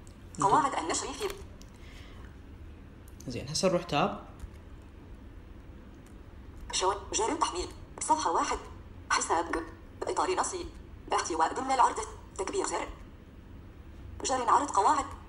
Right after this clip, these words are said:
Speaker 1: شريط الأدوات. تباع زر. تنزيل زر.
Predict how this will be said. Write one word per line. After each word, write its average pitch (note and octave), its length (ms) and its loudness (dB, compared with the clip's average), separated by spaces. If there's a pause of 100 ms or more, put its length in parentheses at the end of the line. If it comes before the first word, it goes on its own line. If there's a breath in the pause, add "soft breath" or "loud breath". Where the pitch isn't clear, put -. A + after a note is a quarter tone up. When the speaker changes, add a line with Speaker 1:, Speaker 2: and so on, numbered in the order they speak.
(400)
Speaker 1:
شريط - 320 2
الأدوات. E3+ 480 4 (320)
تباع A#3+ 260 4
زر. - 200 -2 (640)
تنزيل - 280 2
زر. - 220 0